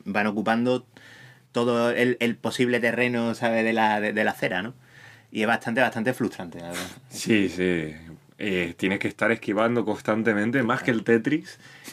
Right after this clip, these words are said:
Speaker 2: Te diría que se parece al Snake, al serpiente.
Speaker 1: Sí, sí, total.
Speaker 2: Cuando la serpiente ya es gigante y ya no puedes ni esquivar tu propia cola. Pues eso, o sea, llega un momento, incluso
Speaker 1: Sí.
Speaker 2: gente que llegas a la esquina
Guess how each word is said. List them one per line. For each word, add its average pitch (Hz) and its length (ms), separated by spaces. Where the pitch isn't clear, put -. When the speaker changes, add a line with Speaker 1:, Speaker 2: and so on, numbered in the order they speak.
Speaker 2:
Te 110 100
diría 104 200
que 123 80
se 120 100
parece 107 300
al 101 180
Snake, 98 500
al 104 140
serpiente. 95 600
Speaker 1:
Sí, 107 240
sí, 110 80
total. 107 140
Speaker 2:
Cuando 110 220
la 110 140
serpiente 117 400
ya 139 120
es 139 80
gigante 131 640
y 113 120
ya 110 80
no 123 120
puedes 123 240
ni 117 140
esquivar 110 380
tu 110 120
propia 117 280
cola. 107 260
Pues 87 180
eso, 98 420
o 85 40
sea, 92 160
llega 101 160
un 113 80
momento, 107 520
incluso 117 460
Speaker 1:
Sí. 95 80
Speaker 2:
gente 123 400
que 117 140
llegas 117 300
a 113 80
la 107 120
esquina 123 640